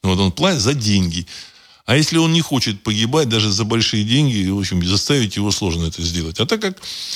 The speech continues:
они хуже воюют, поэтому они погибнут. И все эти, в общем-то, э, приспособы,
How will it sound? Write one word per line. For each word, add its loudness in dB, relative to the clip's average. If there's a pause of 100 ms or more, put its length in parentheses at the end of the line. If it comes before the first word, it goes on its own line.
(160)
они 4
хуже 2
воюют, 0
поэтому 0
они 2
погибнут. -2
И -2
все 2
эти, -2
в -2
общем-то, -4 (420)
э, 2
приспособы, 0